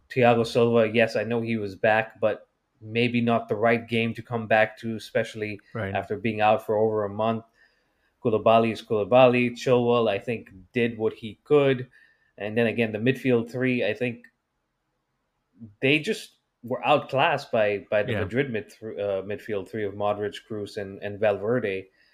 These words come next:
Speaker 1: Uh, and then up front, I think we, we went with the idea of, "Oh, we'll have speed and we'll have Joao Felix and, and Raheem Sterling."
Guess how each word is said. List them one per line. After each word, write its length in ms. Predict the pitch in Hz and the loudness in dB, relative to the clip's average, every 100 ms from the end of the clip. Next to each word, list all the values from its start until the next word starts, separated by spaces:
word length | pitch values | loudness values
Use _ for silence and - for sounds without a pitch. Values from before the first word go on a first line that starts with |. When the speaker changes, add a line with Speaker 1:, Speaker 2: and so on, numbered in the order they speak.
| _ _ - | _ _ -4
Speaker 1:
Uh, 280 | 98 98 - | -2 0 -2
and 140 | 120 127 | 0 2
then 100 | 139 | 2
up 200 | 135 - | 0 4
front, 240 | 170 160 | 4 4
I 100 | 131 | 2
think 220 | 139 131 | 2 -2
we, 280 | 123 117 117 | -2 -2 -2
we 240 | 117 117 113 | -6 -4 0
went 220 | 127 143 | 0 0
with 100 | 123 | -2
the 140 | 120 107 | 0 0
idea 280 | 110 110 | 0 0
of, 120 | 104 127 | 0 0
"Oh, 80 | 117 | 0
we'll 220 | 107 101 | 0 0
have 180 | 110 - | -2 -4
speed 460 | - 117 113 107 | -8 -6 -4 -6
and 120 | 101 | -8
we'll 140 | 98 95 | -8 -4
have 260 | 113 104 104 | -2 -2 -2
Joao 180 | 101 | -4
Felix 560 | 92 120 110 110 110 - | -4 -4 -2 0 -4 -6
and, 200 | 95 101 | -12 -12
and 140 | 101 98 | -18 -12
Raheem 320 | 101 120 104 | -8 -8 -8
Sterling." 560 | - 135 131 104 95 | -4 2 2 2 -6